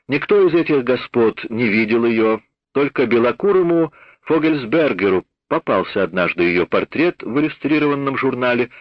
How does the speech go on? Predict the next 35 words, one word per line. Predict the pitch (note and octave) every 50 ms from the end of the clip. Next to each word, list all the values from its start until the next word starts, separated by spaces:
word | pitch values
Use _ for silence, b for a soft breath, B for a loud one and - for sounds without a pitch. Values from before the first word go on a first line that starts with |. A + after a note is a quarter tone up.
| B B B
и | B F#2+
он | A2 C#3+ E3 F3+
нашёл | G3 G3 F3 - F3 F3+ F#3
её | F3+ E3 C#3 D3 D#3 D#3 - _ _
обворожительной. | - A#2+ C#3+ - G2+ F2 - C#3 D3 D3 - F#2+ F#2 F2 - - F2+ E2+ E2+ F2+ E2+ - _ _ _ _ _ _ _ B B B B B B B B B B
Мэн | B G#2 A#2 D3+ F#3+ G3 F#3 F3
вынул | D3+ F#3 G3+ F#3 F#3 F3
из | E3+ -
кармана | - D#3 C#3+ D3 D3+ D#3+ D#3 D3 C#3+ B2
пригоршню | - D3 C#3+ C3 B2+ B2 A2+ - - A2+
сигарет | G2+ - A#2+ G2 G#2 G#2+ A#2 F3 F#3 -
и | E3+
бросил | D#3+ - C3 D#3 D3 - C#3+
их | D3 C3+
на | - C#3 C3+
стол. | - - - A#2 G2+ F2+ - B B B B B B
«Имейте | - B2 F3 G3+ F#3+ G3 G3+
в | G3
виду, | F#3 G3+ F3+ F3
граф», — | C#3 A2 G2+ F2+ D#2+ - - -
воскликнул | - F#2+ G#2 - - G#2+ G2 F#2 G2 F#2+
он, — | F2+ F2 E2 D#2 - B B B B B B B B B
«что | B - - D3+ F#3
прошли | F3 - E3+ F#3 - - - G#3 B3 A3
те | - F3+ D#3+
времена, | B2+ B2 B2 A#2 A#2 A2 G#2 G2+ F#2+ F2+ - - _ _ _
когда | - A#2 G#2+ G2 G2 A#2 A2+
вы | A2 G#2+
могли | G#2+ A2 G2 G2+ G#2+ A#2 A2+ G#2 - _ _ _ _
держать | - - - G#2+ A2 G#2 - A#2+ A#2 G#2+ - -
вашу | G2+ G#2 F#2+ - G#2+
красавицу | - - G#2 G2 - - C3+ C3 B2 A#2 A2 - - A#2+ A2
под | - - -
стеклянным | - - - - - A#2+ A#2 G2+ F#2 F2 F2 F2
колпаком. | - - F#2 E2 - G#2 F#2+ - - F2+ D#2+ C#2+